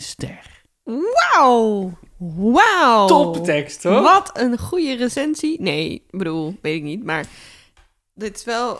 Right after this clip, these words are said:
Speaker 2: dit is wel goud.
Speaker 1: Ik vind het
Speaker 2: Zoveel
Speaker 1: fantastisch
Speaker 2: haat.
Speaker 1: dat hij op een gegeven moment schrijft: "Het is, eh, nul twintig is een grote praalwagen. Ook
Speaker 2: Mhm.
Speaker 1: dit boek, indien je het in tweeën splijt.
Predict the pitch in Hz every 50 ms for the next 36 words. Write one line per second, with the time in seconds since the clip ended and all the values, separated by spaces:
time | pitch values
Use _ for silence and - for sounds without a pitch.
0 | - 202 208 233 247 - 285 285 - - - 285 175 - 160 - - - - -
1 | - _ _ _ - 151 - 208 202 185 175 - - 165 - - 440 208 220 240
2 | 226 240 254 320 277 185 135 151 165 165 180 165 156 160 170 180 185 170 156 156
3 | - - 147 143 139 131 - - - _ _ _ _ _ _ _ _ _ _ -
4 | 139 135 170 175 160 - - - _ _ - 139 139 131 143 156 160 160 160 -
5 | 185 214 220 208 - 170 147 - - - - 135 131 127 120 - 143 143 139 135
6 | 120 - - 123 127 123 131 151 190 185 185 180 190 196 226 240 330 - - 180
7 | 180 190 190 160 156 160 135 123 - 135 147 165 - - - 139 143 147 139 160
8 | 160 143 127 117 - - 110 - - - - 123 135 151 175 - - - - -
9 | 160 143 135 139 185 233 - - - _